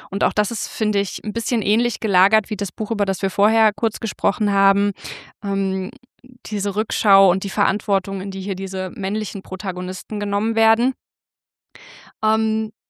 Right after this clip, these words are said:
ich bräuchte drei Leben, um das alles zu lesen oder eben deine Hilfe. Also das diskutieren wir noch aus, <laughs> wer da sich was genauer anschaut. Aber ich hab dir noch was mitgebracht als meinen persönlichen Tipp für die letzten Hochsommertage. Stand übrigens nicht auf Obamas Liste, aber bei ganz vielen anderen.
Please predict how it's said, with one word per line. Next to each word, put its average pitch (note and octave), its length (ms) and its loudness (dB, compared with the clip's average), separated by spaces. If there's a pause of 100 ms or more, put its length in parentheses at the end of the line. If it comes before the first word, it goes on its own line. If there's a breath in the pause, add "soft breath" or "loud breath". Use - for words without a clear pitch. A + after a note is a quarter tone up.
ich A3 120 -8
bräuchte B3+ 280 4
drei A#3 220 4
Leben, B3 240 2
um B3+ 140 2
das A#3 120 2
alles A#3+ 300 0
zu A#3+ 120 -4
lesen A#3+ 300 0
oder A3 220 0
eben G#3 180 -2
deine G3 220 2
Hilfe. A#3+ 320 0
Also G3 220 -2
das G3+ 240 -6
diskutieren A3 480 2
wir A#3 100 2
noch A3 140 -2
aus, - 320 0
<laughs> - 20 -
wer A#3+ 180 4
da A#3+ 240 6 (240 loud breath)
sich A3+ 200 -6
was A3+ 180 2
genauer G#3+ 340 4
anschaut. C4 460 0
Aber A3 140 0
ich - 100 -4
hab - 140 -6
dir C4+ 100 0
noch B3 160 0
was A#3 140 0
mitgebracht A#3 640 0
als - 200 -2
meinen G#3 300 2
persönlichen A#3 580 -4
Tipp A#3+ 220 -6
für A#3+ 100 -6
die G#3+ 100 -6
letzten A3 360 -2
Hochsommertage. C4+ 800 2
Stand A3 240 2
übrigens G#3 380 0
nicht B3 180 4
auf G#3 100 2
Obamas F3+ 460 0
Liste, G3 400 0
aber F#3+ 180 4
bei F#3 120 2
ganz - 260 0
vielen G#3 260 0
anderen. G3 500 2